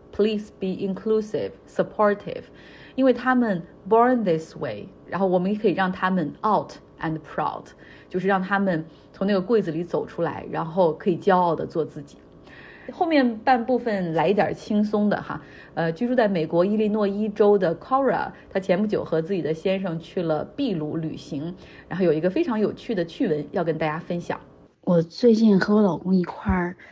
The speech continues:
Speaker 2: 去秘鲁，南美的秘鲁度假。然后呢，大家也知道秘鲁很有名的一个纪念品之一就是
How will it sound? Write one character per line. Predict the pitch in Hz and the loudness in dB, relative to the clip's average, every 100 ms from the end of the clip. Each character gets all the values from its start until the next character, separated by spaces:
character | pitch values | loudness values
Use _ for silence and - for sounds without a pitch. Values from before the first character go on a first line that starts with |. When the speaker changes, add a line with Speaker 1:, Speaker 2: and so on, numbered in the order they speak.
| - | -20
Speaker 2:
去 | - - 214 190 180 175 | -14 -6 -2 2 4 4
秘 | 185 254 254 | 8 10 10
鲁， | 175 165 - - | 8 0 -10 -2
南 | 196 175 | 2 4
美 | 185 170 | 4 2
的 | |
秘 | 175 185 170 | 0 0 0
鲁 | 156 131 | -4 -8
度 | - 160 | -6 -4
假。 | - 160 151 175 _ | 2 2 2 -2 _
然 | - 175 | -4 -4
后 | - 175 | 2 6
呢， | 165 156 147 | 8 8 6
大 | 160 | 2
家 | 165 | -2
也 | 165 151 | -2 -2
知 | - 180 | -4 -2
道 | 165 156 | 2 4
秘 | 165 190 | 4 4
鲁 | 170 156 156 | 4 6 4
很 | - 185 | 2 6
有 | 170 | 8
名 | 151 151 160 | 8 8 8
的 | 170 | 6
一 | 156 | 0
个 | 170 180 | 0 0
纪 | - | 4
念 | 214 156 | 6 6
品 | 151 - | 2 -4
之 | - | -2
一 | 156 156 | 2 2
就 | - 160 | 2 -2
是 | - - 151 | -2 -2 -2